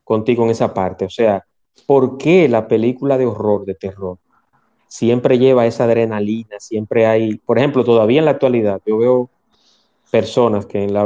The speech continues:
en algunas publicaciones de, por ejemplo, de cine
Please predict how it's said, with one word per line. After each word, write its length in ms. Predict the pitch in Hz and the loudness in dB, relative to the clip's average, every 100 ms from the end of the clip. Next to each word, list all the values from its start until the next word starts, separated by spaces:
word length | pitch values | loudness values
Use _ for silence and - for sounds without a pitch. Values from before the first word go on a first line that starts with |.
| 101 | -4
en 120 | 104 | -6
algunas 260 | 101 107 123 | -2 -2 0
publicaciones 920 | 131 120 120 117 - 98 95 - _ _ _ _ _ _ _ _ | -2 0 -2 -2 -2 -4 -4 -14 _ _ _ _ _ _ _ _
de, 600 | - 101 107 104 101 101 104 | -14 -2 2 4 4 2 0
por 100 | 104 | -2
ejemplo, 300 | 113 123 107 | -2 -2 0
de 100 | 98 | -2
cine 440 | - 120 127 101 | -2 0 0 -2